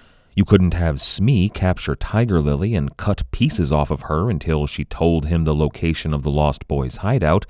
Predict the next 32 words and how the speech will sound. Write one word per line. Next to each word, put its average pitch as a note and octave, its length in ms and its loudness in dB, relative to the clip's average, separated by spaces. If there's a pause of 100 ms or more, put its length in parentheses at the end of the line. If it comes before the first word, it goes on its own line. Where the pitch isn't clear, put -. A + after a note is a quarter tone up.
(540)
They G#2 80 0
couldn't C#3+ 280 4
have B2+ 280 0
the G#2+ 100 2
pirates G#2+ 540 0
under F2+ 200 2
Captain G2+ 420 0
Hook B2 260 0
march F#2+ 320 0
ashore F#2+ 580 2
and C#2 240 -4
attack - 480 -4
a G2 40 -2
bunch F#2 220 2
of - 140 -14
children. - 600 -2 (800)
A A#2 100 4
fun G2 640 2
secret F#2 500 -2
ambush, E2+ 560 0
maybe, D#2+ 340 -2
but G2 240 0
you F2 60 0
couldn't A2 320 -4
have G2 320 -4
them F#2 160 0
literally D#2+ 480 2
burn E2+ 520 2
the E2+ 80 4
Lost F2 380 2
Boys F2 380 2
alive. D2+ 640 -2